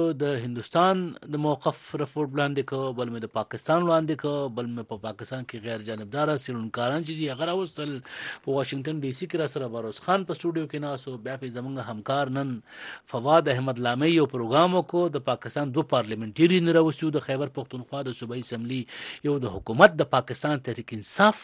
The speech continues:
او یو د حکومت نه بهر د پاکستان، آ، مسلم لیگ نون د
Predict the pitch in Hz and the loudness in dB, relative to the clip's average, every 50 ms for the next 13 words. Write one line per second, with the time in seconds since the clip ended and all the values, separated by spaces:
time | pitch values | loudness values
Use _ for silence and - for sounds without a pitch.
0 | - _ _ _ - - - - - 127 139 156 156 151 147 139 123 113 107 113 | -20 _ _ _ -20 -20 -18 -12 -8 -2 0 2 2 2 2 0 0 -2 -6 -6
1 | 113 - 117 110 131 123 117 113 104 98 104 98 127 143 127 107 110 - - 110 | -6 -8 -8 -8 -6 -6 -6 -8 -6 -6 -4 2 2 2 2 2 -6 -8 -8 -8
2 | 104 - - - - 127 123 127 131 160 - - - - - - _ - 110 110 | -8 -10 -12 -14 -12 -10 -8 -8 -10 -12 -14 -20 -20 -20 -20 -20 _ -10 -8 -6
3 | 110 107 107 104 101 98 92 82 80 - 107 120 127 123 123 127 - - - 123 | -6 -6 -6 -8 -8 -10 -10 -12 -12 -14 -14 -14 -10 -6 -6 -6 -6 -6 -6 -4
4 | 127 131 127 113 123 160 175 147 104 - _ - _ _ _ - | -2 -2 0 2 6 8 8 8 6 2 _ -20 _ _ _ -12